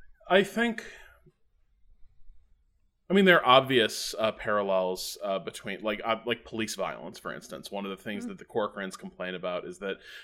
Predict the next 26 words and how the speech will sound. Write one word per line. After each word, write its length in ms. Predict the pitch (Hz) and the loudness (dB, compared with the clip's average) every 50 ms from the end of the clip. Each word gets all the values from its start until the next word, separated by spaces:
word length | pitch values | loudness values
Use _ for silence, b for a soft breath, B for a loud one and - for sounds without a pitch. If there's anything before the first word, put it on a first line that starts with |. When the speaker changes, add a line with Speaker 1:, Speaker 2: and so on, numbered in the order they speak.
| B B | B B
Speaker 1:
by 120 | 156 143 | 6 6
this 160 | 143 151 147 | 6 4 0
point, 380 | - - - 165 143 131 120 - - - | -4 -2 0 2 2 2 0 -2 -4 -6
Northern 300 | 143 131 127 127 120 120 | -2 0 0 2 2 2
Ireland 340 | 110 107 104 104 107 101 101 | 0 0 0 -2 -2 -4 -6
is 100 | 98 95 | -6 -6
under 440 | 101 98 98 95 98 95 95 92 92 92 | -6 -6 -4 -4 -4 -4 -4 -6 -6 -8
military 380 | 98 98 95 92 - 98 92 | -8 -8 -8 -8 -6 -4 -4
occupation. 800 | 90 87 - 92 87 - - 92 92 90 - 98 90 87 87 87 - - _ - | -4 -4 -6 -10 -12 -10 -8 -6 -6 -6 -8 -8 -10 -10 -10 -12 -16 -18 _ -10
Uh, 380 | 92 95 90 90 87 92 90 90 | -8 -6 -4 -2 -2 -2 -4 -4
cities 360 | - - - 98 98 90 - | -6 -6 -6 -6 -6 -6 -8
like 180 | 90 87 - | -10 -10 -8
Derry 460 | - 87 90 90 90 87 87 87 87 87 | -8 -6 -6 -4 -4 -6 -6 -6 -8 -8
and 360 | 71 82 85 87 87 82 - - | -10 -10 -12 -12 -14 -18 -18 -12
Carrickfergus 680 | - 101 95 90 - - 90 87 87 87 87 - - | -8 -8 -8 -6 -6 -8 -8 -8 -8 -8 -10 -10 -12
and, 300 | 87 85 87 85 85 82 82 B B B B B B B B B | -14 -14 -14 -14 -16 -18 _ B B B B B B B B B
uh, 160 | - 87 87 | -6 -4 -4
Belfast 720 | 85 - 92 90 90 - 95 90 87 87 - - - - - | -2 -2 -2 -4 -4 -4 -2 -2 -2 -2 -4 -8 -12 -14 -8
all 260 | - 95 95 92 92 | -4 -2 0 0 -2
have, 360 | - - - 92 90 90 87 90 | -2 -4 -4 -2 -2 -4 -6 -8
like, 140 | 87 80 | -10 -12
extensive 480 | 60 - - - - 98 92 - 95 85 | -12 -10 -8 -6 -6 -6 -6 -8 -10 -12
military 400 | 85 85 85 85 - - 90 85 | -10 -10 -12 -12 -10 -10 -10 -10
presence, 600 | - - 104 95 90 92 92 90 90 - - - | -6 -4 -4 -4 -4 -6 -8 -10 -10 -12 -14 -14
and, 200 | - 92 92 87 | -12 -12 -12 -10
like, 140 | 85 82 | -12 -12